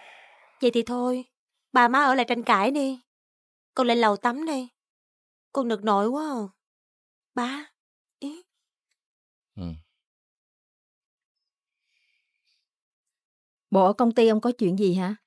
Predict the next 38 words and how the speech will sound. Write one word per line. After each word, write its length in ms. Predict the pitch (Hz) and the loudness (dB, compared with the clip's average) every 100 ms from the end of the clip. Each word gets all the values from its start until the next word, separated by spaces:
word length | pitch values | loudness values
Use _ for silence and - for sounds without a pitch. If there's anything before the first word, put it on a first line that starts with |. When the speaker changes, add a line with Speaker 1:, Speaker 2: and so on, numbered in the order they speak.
| _ _ _ _ _ | _ _ _ _ _
Speaker 2:
Ờ, 300 | 82 85 87 - | -4 -2 -2 -4
thì, 300 | 92 90 87 | -4 -2 -2
ờ, 200 | 85 73 - | -2 -6 -6
cũng 200 | 104 110 | -6 -2
có 460 | 123 131 120 101 - _ _ | -2 0 -2 -4 -8 _ _
chút 120 | 147 104 | -8 -2
việc, 240 | 95 98 _ _ _ _ - | -2 -4 _ _ _ _ -4
nhưng 140 | 117 | 0
mà 80 | 95 | 2
giải 100 | 101 | 2
quyết 160 | 151 - | 0 0
xong 200 | 113 101 | 0 2
rồi, 180 | 90 87 _ | -2 -4 _
bà 100 | 87 | -4
đừng 140 | 92 87 | -2 -2
bận 120 | 98 | -2
tâm. 180 | 113 113 - _ _ _ _ _ _ | -4 -6 -12 _ _ _ _ _ _
Speaker 3:
Ừ, 320 | 190 185 175 - _ _ _ _ _ | 0 2 -2 -8 _ _ _ _ _
làm 220 | 196 180 | 0 0
cái 120 | 233 | 2
gì 140 | 226 180 | 4 4
cũng 200 | 220 240 | 2 2
từ 140 | 180 | 0
từ, 360 | - 185 180 180 _ _ 185 | 2 2 0 -4 _ _ -2
để 120 | 226 | 0
lại 120 | 214 | 0
cái 100 | 247 | 0
đức. 140 | 247 302 - _ _ _ _ _ _ _ _ _ - | 0 0 -4 _ _ _ _ _ _ _ _ _ 0
Đừng 160 | 208 | 0
có 100 | 185 | 2
háo 260 | 220 233 277 | 2 2 2
thắng 320 | 277 277 311 | 2 2 4
quá, 140 | 277 311 | 2 4
không 120 | 277 247 | 2 0
có 60 | |
tốt 280 | - 277 320 - | 0 0 0 -2
đâu. 140 | 240 226 _ _ _ | -4 -6 _ _ _
Speaker 2:
Ừ. 100 | _ | _